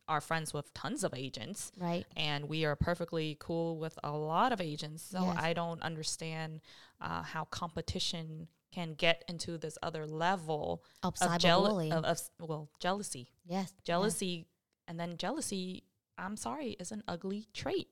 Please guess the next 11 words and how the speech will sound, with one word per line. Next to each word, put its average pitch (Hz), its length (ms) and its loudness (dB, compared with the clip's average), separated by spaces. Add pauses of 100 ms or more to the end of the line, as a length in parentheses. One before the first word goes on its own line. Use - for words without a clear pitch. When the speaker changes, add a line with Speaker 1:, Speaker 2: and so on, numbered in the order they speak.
(160)
Speaker 2:
It 180 200 4
is. 202 240 4
It - 40 -14
Speaker 1:
Jealousy 233 500 6
makes 208 360 4
you 226 120 -2
do 233 280 0
things, 175 580 -2 (580)
uh, 190 300 2 (180)
like 165 160 0 (560)
cyberbullying 190 880 0